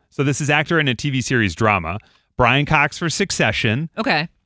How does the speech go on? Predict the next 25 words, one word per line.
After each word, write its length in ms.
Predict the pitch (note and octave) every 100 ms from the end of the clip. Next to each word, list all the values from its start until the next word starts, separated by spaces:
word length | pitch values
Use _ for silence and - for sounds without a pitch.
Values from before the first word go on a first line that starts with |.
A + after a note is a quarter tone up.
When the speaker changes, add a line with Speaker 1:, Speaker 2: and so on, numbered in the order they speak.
| F#3+
Speaker 1:
Succession, 500 | - E3+ F#3 G3+ F#3
I 140 | C#3
have 140 | C3+ C#3
not 160 | D#3+ D#3+
watched 280 | D3+ C#3 -
yet, 160 | C3
but 180 | A#2+ A2
people 380 | - C#3 D3 A#2+
won't 240 | A#2 B2+
stop 220 | - B2
talking 280 | - G2+ G#2
about 140 | G2+ F#2+
how 100 | F#2
wonderful 460 | F#2+ F2 - E2+
it 80 | E2+
is. 200 | - -
Speaker 2:
And, 140 | F#3+
like, 180 | F#3+ F#3
season 360 | - A#3+ G3+ E3+
three 240 | F#3 F#3
is 80 | F3
supposed 320 | - E3 -
to 80 | D#3
be, 120 | D#3+
like, 300 | D#3 C#3+ C3+